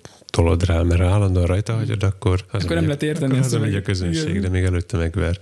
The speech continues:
Speaker 1: Szóval <laughs>
Speaker 2: Hát úgyis ott vagy közöttük, szóval nem is nehéz.
Speaker 1: Ha nem véletlenül veszik körül ker-, kerítéssel a hangost. <laughs> Nem minden koncert sikerül egyformán.
Speaker 2: Mhm. Ugyanakkor viszont mindig arra lyukadok ki,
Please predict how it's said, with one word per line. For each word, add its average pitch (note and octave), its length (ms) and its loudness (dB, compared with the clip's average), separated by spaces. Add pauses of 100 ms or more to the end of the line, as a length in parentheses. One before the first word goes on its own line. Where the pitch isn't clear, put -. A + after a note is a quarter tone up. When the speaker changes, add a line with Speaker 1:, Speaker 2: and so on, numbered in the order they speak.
Speaker 1:
Szóval G2+ 420 0 (460)
<laughs> - 460 -12
Speaker 2:
Hát G#3 160 0
úgyis F3 220 4
ott E3 100 0
vagy D3+ 140 0
közöttük, D3+ 480 0
szóval D#3 300 2
nem F3 120 2
is D#3+ 100 0
nehéz. D3+ 460 0 (340)
Speaker 1:
Ha - 100 0
nem A2 160 4
véletlenül F#2 400 2
veszik F#2+ 280 0
körül F2+ 260 0
ker-, - 320 0
kerítéssel F#2+ 720 0
a G2 60 0
hangost. A#2 760 -4 (420)
<laughs> - 580 -2
Nem G2 140 4
minden E2 280 0
koncert - 400 0
sikerül - 380 0
egyformán. F#2+ 600 2 (320)
Speaker 2:
Mhm. F3 260 -4 (720)
Ugyanakkor D#3+ 440 4
viszont E3 260 0
mindig E3 260 2
arra C#3+ 180 2
lyukadok C3 400 -2
ki, - 300 0